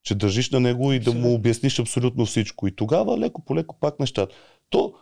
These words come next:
Speaker 1: доверието е така малко, нали, сещаш? И така, и така. То варира.
Speaker 2: Да.
Speaker 1: То не може да бъде така.
Speaker 2: То не е само едно ниво. Аз батерия, а, си го представям като батерия,
Speaker 1: И
Speaker 2: която
Speaker 1: се
Speaker 2: е
Speaker 1: пълни, и се
Speaker 2: заредена.
Speaker 1: празни.
Speaker 2: Да, тя се, тя се пълни или,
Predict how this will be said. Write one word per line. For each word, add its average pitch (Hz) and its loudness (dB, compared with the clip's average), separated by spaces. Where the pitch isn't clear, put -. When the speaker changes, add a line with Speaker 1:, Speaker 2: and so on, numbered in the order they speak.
Speaker 1:
доверието 131 2
е 117 0
така - -2
малко, 113 -2
нали, 107 0
сещаш? - -4
И 101 -8
така, - -2
и 143 -2
така. - -2
То 139 -2
варира. 117 2
Speaker 2:
Да. 147 -12
Speaker 1:
То 143 0
не 110 -2
може 123 2
да 160 2
бъде 120 2
така. - -4
Speaker 2:
То 98 2
не 208 0
е 208 2
само 285 4
едно 277 0
ниво. 180 2
Аз 247 4
батерия, 269 0
а, 185 4
си 185 -6
го 185 -6
представям 220 -2
като - -6
батерия, 175 2
Speaker 1:
И - 2
Speaker 2:
която 240 6
Speaker 1:
се 262 6
Speaker 2:
е 247 6
Speaker 1:
пълни, - 4
и - 6
се 175 4
Speaker 2:
заредена. 202 4
Speaker 1:
празни. 127 2
Speaker 2:
Да, 220 2
тя 277 4
се, 262 0
тя 277 2
се 285 0
пълни 294 2
или, 285 -2